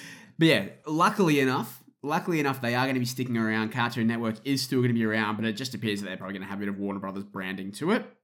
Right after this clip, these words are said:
So, no stress there. It's gonna continue, but it did prompt us to do a little bit of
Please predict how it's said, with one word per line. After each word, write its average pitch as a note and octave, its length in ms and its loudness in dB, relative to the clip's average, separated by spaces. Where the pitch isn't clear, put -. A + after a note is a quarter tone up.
So, A#2 460 4
no F#3 180 6
stress D3 400 0
there. A2+ 440 2
It's A2+ 160 -2
gonna D#3 180 4
continue, A2 640 2
but A2 460 2
it C#3 180 2
did D#3+ 220 4
prompt B2+ 280 0
us A2+ 180 0
to A#2+ 100 -2
do A2+ 140 4
a - 20 4
little A2 180 2
bit G#2+ 140 0
of G#2 340 -4